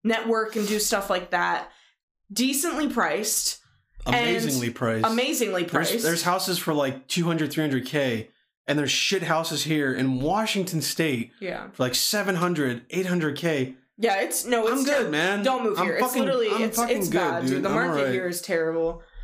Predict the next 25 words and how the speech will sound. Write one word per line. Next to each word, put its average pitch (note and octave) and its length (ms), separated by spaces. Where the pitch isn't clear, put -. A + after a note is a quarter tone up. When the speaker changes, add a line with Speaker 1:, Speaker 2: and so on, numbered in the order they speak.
Speaker 1:
Um, G#3+ 360
and A#3 300
I, C4 380
I - 40
also C#4+ 300
think B3+ 380
it's, A3+ 260
it's, A#3 240
it's B3+ 180
close B3 400
to C#4+ 120
Ando's A3+ 300
parents, G#3 440
but - 220
far G3+ 180
enough G3+ 240
away F3+ 260
to F3+ 140
where F3+ 220
we F3 140
can F#3 140
have F3 160
our E3+ 100
own D#3+ 160
space. - 580